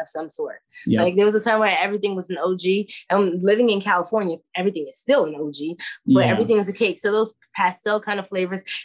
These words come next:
Speaker 1: and fruity flavors, right now, I'm seeing a turn, which I happen to like, to a more tropical funk kind of situation, like what you
Speaker 2: Ooh.
Speaker 1: find with the Tropicana cookies,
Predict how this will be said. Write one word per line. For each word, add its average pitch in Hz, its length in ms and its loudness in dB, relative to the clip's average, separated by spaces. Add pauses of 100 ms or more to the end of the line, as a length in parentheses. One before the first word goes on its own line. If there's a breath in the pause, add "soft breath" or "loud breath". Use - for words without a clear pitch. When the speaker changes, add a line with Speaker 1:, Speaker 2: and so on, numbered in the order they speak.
(120)
Speaker 1:
and 269 200 2
fruity 214 340 2
flavors, 175 500 -2
right 190 320 0
now, 208 480 -2 (340 loud breath)
I'm 214 280 2
seeing 208 440 -2 (100)
a 180 40 -4 (160)
turn, 190 320 2
which 175 140 -2
I 151 120 0
happen 170 280 -4
to 156 80 -10
like, 151 260 -4 (240 loud breath)
to 220 140 4
a 185 80 4
more 202 260 4
tropical 190 640 -2
funk 190 300 -4 (180)
kind 208 220 0
of 208 200 -4
situation, 143 480 2
like 220 120 6
what 185 100 4
you 190 100 2
Speaker 2:
Ooh. 180 40 0
Speaker 1:
find 180 200 2
with 175 120 -4
the 170 140 2 (380 loud breath)
Tropicana 190 540 0
cookies, 196 760 -4